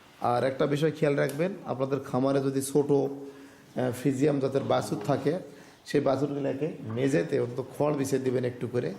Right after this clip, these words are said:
যাতে কিন্তু আলো বাতাসটা, আহ, না আর কি আসে এবং ঠান্ডা না লাগে। বাতাস লাগলে কিন্তু গরুর সমস্যা হয়ে যাবে, এই বিষয়টা কিন্তু অবশ্যই আপনাদেরকে খেয়াল করতে হবে, দর্শক।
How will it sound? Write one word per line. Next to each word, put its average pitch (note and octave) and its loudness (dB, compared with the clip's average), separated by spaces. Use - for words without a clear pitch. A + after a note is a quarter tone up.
যাতে C3 2
কিন্তু B2+ -2
আলো B2 2
বাতাসটা, A#2+ 0
আহ, - -6
না B2+ 0
আর A#2+ 2
কি B2 4
আসে A2+ 2
এবং B2+ 0
ঠান্ডা C#3+ 0
না C3 2
লাগে। F#2+ -2
বাতাস A#2+ 0
লাগলে C3 2
কিন্তু C3+ 0
গরুর C3 4
সমস্যা C3+ 0
হয়ে B2+ 4
যাবে, D3 0
এই C3+ 2
বিষয়টা B2 0
কিন্তু B2 -2
অবশ্যই B2 0
আপনাদেরকে C3 0
খেয়াল D#3+ 2
করতে C3 -2
হবে, G#2+ 0
দর্শক। F#2 -6